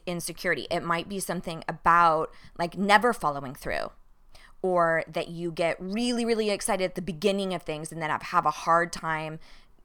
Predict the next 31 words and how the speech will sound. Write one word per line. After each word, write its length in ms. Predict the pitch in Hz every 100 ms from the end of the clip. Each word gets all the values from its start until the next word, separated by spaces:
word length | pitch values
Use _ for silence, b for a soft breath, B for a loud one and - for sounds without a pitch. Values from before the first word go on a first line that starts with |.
| - -
you 140 | 180 175
know, 180 | 151 -
uh, 240 | 160 151
seeing 400 | 151 - 202 185
them 160 | 180 175
to 100 | 185
fruition 760 | - 175 165 156 - 147 135 135
or 300 | - 165 156
continuing 640 | 151 208 180 190 175 175 175
to 100 | 180
nurture 380 | 180 170 - 170
them 380 | 156 143 135 -
or 140 | 160
your 320 | 151 151 147 B B
whatever. 720 | - 240 - 220 180 139 - - B B B -
Um, 500 | 175 170 160 151 151 - - - -
so 380 | - 220 190 175 - 160 - - - _ - _ -
it 200 | 220 240
might 460 | 196 180 196 262 175
be 400 | 165 147 143 - - -
you. 340 | 165 240 262 - - - - -
It 160 | 208
might 240 | 226 247 247
be. 180 | - - -
It 140 | 220 247
might 240 | 302 453 508
also 200 | 539 554 494 508
not 120 | 571
be. 280 | - 135 - B B B B 202
It 240 | 262 -
might 320 | 254 277 294